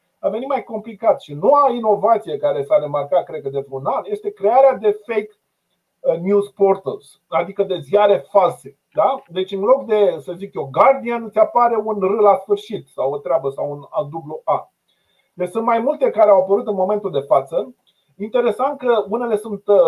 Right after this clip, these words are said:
localizate fie în Crimea, deci când, uh, au făcut un studiu, fie în Transnistria. Deci, și astea sunt, uh, uh, uh, știri de, uh, știri, nu, nu știri false, uh,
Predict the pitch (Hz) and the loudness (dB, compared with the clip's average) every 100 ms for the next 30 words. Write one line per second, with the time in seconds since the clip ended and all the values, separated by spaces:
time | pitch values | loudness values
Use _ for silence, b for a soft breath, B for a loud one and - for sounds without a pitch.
0 | 160 175 185 156 196 196 147 - 214 269 | 4 2 0 2 2 2 -8 -6 -4 -4
1 | - 240 214 151 139 127 - _ 156 147 | -4 -8 -2 0 2 0 -4 _ -18 -18
2 | - 143 131 127 120 120 127 127 - 139 | -16 -12 -6 -6 -6 -6 -8 -8 -12 -12
3 | 135 127 - 190 226 202 - 240 247 202 | -12 -20 -16 -12 -8 -8 -6 -2 -2 -2
4 | 190 202 185 196 233 202 135 - _ _ | -2 0 0 -2 -8 -8 -10 -10 _ _
5 | - 139 139 - _ _ _ - 233 320 | -14 -8 -8 -8 _ _ _ -4 -2 2
6 | 285 302 262 254 233 214 - 180 175 160 | 0 0 -2 0 4 4 6 6 6 6
7 | 151 143 139 - - 151 143 135 - 277 | 6 6 2 -2 -8 -4 0 -2 -4 -12
8 | 269 233 214 180 160 151 - 190 156 143 | -4 0 0 0 -6 -8 -10 -8 -6 -6
9 | 143 202 233 180 165 240 240 - 277 - | -12 -12 -12 -14 -16 -12 -12 -12 -14 -10
10 | - 185 139 - - _ _ _ - 147 | 2 2 2 -4 -20 _ _ _ -4 0
11 | 143 135 | 4 4